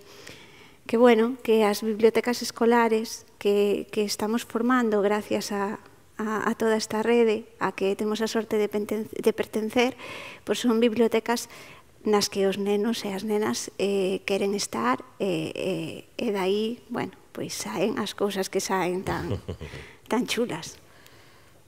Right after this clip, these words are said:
Speaker 2: Sí, señor, moi ben.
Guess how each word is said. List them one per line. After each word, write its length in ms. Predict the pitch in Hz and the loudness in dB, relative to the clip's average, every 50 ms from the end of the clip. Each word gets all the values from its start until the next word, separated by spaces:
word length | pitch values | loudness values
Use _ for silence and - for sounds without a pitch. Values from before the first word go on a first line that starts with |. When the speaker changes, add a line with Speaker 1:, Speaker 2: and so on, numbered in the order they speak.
| _ _ _ _ - - - _ - - - - - - - - - - - - - - | _ _ _ _ -20 -20 -20 _ -20 -20 -20 -20 -20 -20 -20 -20 -20 -20 -18 -12 -10 -10
Speaker 2:
Sí, 160 | - - - | -8 -8 -8
señor, 320 | - 73 71 71 73 71 - - - - - - | -8 -6 -6 -6 -6 -8 -8 -12 -20 -20 -18 -12
moi 160 | 90 80 - | -10 -10 -8
ben. 240 | - 76 73 67 | -8 -8 -10 -10